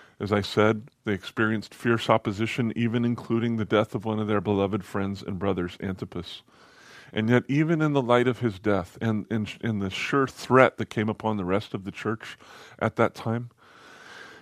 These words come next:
Jesus said that they did not shrink back from him.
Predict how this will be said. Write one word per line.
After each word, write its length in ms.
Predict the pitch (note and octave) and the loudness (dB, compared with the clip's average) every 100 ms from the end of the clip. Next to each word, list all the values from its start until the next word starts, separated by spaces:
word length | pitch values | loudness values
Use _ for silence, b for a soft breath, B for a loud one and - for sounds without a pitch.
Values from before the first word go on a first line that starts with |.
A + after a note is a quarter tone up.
| _ | _
Jesus 380 | - D#3+ F3 - | 2 4 4 4
said 260 | - C3+ | 4 4
that 160 | A#2 G2 | 4 2
they 140 | B2 | 4
did 160 | A#2 G#2+ | 4 2
not 280 | A2 A#2 - | 4 2 0
shrink 300 | - B2 - | -2 -2 0
back 280 | G#2+ G#2+ - | 2 2 0
from 180 | A#2+ | -4
him. 400 | G#2 G#2+ A#2 C#3 | 0 2 2 2